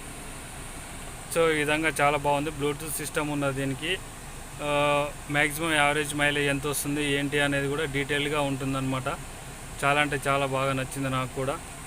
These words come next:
ఇది గేర్ రాడ్, మొత్తము ఐదు గేర్లు ఉంటాయి. చూడండి హ్యాండ్ బ్రేక్.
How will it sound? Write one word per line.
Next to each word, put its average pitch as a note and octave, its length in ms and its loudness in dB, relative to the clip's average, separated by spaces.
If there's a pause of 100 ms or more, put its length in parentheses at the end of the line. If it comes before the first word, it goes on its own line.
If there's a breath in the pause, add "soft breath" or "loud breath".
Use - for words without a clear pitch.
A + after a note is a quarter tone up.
(320)
ఇది C#3 140 0
గేర్ C#3 280 2
రాడ్, D3 340 4 (320)
మొత్తము D3 560 0 (760)
ఐదు C3+ 180 4
గేర్లు C#3+ 300 2
ఉంటాయి. C#3 320 4 (1600)
చూడండి C#3+ 360 2 (2500 loud breath)
హ్యాండ్ C#3+ 180 -2
బ్రేక్. C#3 280 -2